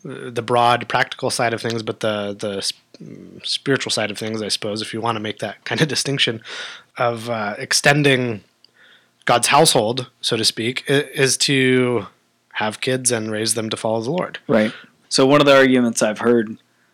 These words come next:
Speaker 2: that people use is going back to, um, the dominion mandate. Some people view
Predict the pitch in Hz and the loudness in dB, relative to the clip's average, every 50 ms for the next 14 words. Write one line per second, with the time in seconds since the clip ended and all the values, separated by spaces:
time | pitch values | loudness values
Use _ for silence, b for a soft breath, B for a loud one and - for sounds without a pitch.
0 | _ _ _ _ - 117 113 107 113 - - 123 117 - 110 110 110 110 107 107 | _ _ _ _ -2 0 2 2 0 2 2 2 2 4 2 2 2 2 4 4
1 | 113 113 110 110 - - - - 117 110 110 - - - - - b b b b | 4 4 4 2 0 -2 -4 -4 -4 -4 -4 -4 -4 -4 -6 -6 b b b b
2 | b b b b b b - - 117 113 110 107 117 117 110 107 - - - - | b b b b b b 0 2 2 2 2 2 0 2 0 0 0 0 2 2
3 | 120 117 113 110 107 107 107 - - _ - - 107 110 117 - - - - - | 4 4 2 2 0 -2 -4 -8 -12 _ -8 -4 -4 -2 -2 -4 -6 -8 -10 -10
4 | 117 - - _ _ _ _ _ _ _ _ _ _ _ _ _ _ _ _ _ | -12 -14 -20 _ _ _ _ _ _ _ _ _ _ _ _ _ _ _ _ _
5 | _ _ - 127 117 113 110 104 107 107 107 - - - - _ _ _ - 131 | _ _ -4 -2 0 0 0 0 0 -2 -2 -4 -4 -6 -8 _ _ _ -10 -6
6 | 123 113 123 120 117 113 113 110 110 110 110 107 110 110 110 110 - _ _ _ | -2 2 4 4 4 4 2 2 2 0 0 0 0 -2 -2 -4 -6 _ _ _
7 | - - - 175 165 160 165 151 147 143 127 135 139 143 143 139 131 120 120 | 0 4 6 6 8 8 6 6 6 6 6 8 10 12 12 12 10 8 4